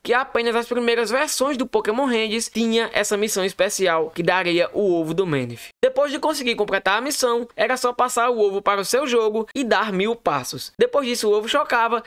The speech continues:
e nasceria um Manaphy. Agora com o Manaphy em mãos, dava para conseguir o Phione de forma bem simples. Era só cruzar o Manaphy com o dito que você conseguiria um novo ovo. E depois de dar mais mil passos com um novo ovo, nasceria o Phione.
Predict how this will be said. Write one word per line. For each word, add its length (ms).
e 100
nasceria 600
um 80
Manaphy. 600
Agora 360
com 200
o 80
Manaphy 340
em 80
mãos, 440
dava 220
para 240
conseguir 360
o 60
Phione 560
de 120
forma 260
bem 160
simples. 600
Era 200
só 160
cruzar 400
o 60
Manaphy 360
com 220
o 60
dito 400
que 120
você 280
conseguiria 500
um 40
novo 360
ovo. 460
E 80
depois 320
de 80
dar 120
mais 240
mil 220
passos 460
com 240
um 40
novo 460
ovo, 500
nasceria 600
o 100
Phione. 600